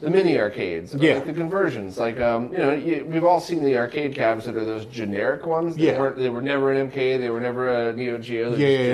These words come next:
Speaker 1: generic. I like taking those and putting Raspberry Pis in
Speaker 2: Right,
Speaker 1: them,
Speaker 2: right.
Speaker 1: but never the originals and stuff like that.
Speaker 2: My recommendation would probably be to opt for, if you wanna get all the resolutions correctly,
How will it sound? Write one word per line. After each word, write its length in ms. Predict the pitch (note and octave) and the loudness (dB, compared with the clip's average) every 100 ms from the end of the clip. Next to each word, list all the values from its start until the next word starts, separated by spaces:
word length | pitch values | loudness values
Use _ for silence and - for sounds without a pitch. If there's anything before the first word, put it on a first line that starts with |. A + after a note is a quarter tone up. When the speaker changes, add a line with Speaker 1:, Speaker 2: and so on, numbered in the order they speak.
| B2+ | 2
Speaker 1:
generic. 320 | B2 C#3 C3+ - - - - | 2 0 -2 -14 -20 -16 0
I 80 | E3 | 2
like 180 | G3 | 2
taking 340 | G3+ F#3 E3+ C#3 | 0 -2 -2 -2
those 360 | A#2+ C#3 C3+ | 0 0 0
and 140 | B2 G2+ | -4 -8
putting 200 | G#2 G2+ | -8 -6
Raspberry 460 | G2 G2 G2+ F#2+ F#2 | -4 -6 -6 -8 -6
Pis 120 | F#2+ | 0
in 40 | |
Speaker 2:
Right, 280 | G3+ G#3+ B2+ | 2 2 2
Speaker 1:
them, 100 | A2 | -2
Speaker 2:
right. 220 | D3+ D#3+ | -2 -2
Speaker 1:
but 160 | G#2+ - - - - | -2 -6 -14 -20 -14
never 300 | C3 D3+ D#3 | 0 2 2
the 120 | C#3+ B2+ | 2 0
originals 540 | A2+ C3 A#2+ G#2+ G#2 | 0 0 2 2 0
and 80 | G2 | -4
stuff 240 | G2+ F#2 | -4 -2
like 140 | F2+ F#2 | -2 -2
that. 180 | G2 - A#2 - - | -4 -4 -8 -12 -10
Speaker 2:
My 460 | - E3 F#3 A3+ D#4+ | -4 0 2 2 2
recommendation 960 | C#4+ A#3 F#3+ D#3 C#3+ C#3+ C3 - B2+ | 2 2 2 2 4 2 2 -2 -4
would 260 | A#2+ B2+ A2+ | -2 -4 -6
probably 600 | - - E3 G#3 G#3+ D#3+ | -8 -2 0 0 0 0
be 220 | C3+ C#3 C3+ | 0 2 2
to 140 | B2+ | 0
opt 300 | - B2 C#3 | -2 -4 -4
for, 640 | - - C#3+ B2+ A#2 D#2+ G#2+ - - - - | -10 -2 0 0 -2 -8 -12 -18 -20 -20 -6
if 140 | C3+ D3+ | -2 0
you 80 | |
wanna 200 | A3 B3 E3+ | 2 4 4
get 180 | D3+ | 2
all 140 | F3+ F3 | 2 2
the 80 | D3 | 4
resolutions 680 | E3+ D#3 C#3+ C#3+ D3+ G#3 - | 2 2 2 0 0 -4 -4
correctly, 540 | - C3 D#3 A#3 B3 | -6 -4 -4 -8 -10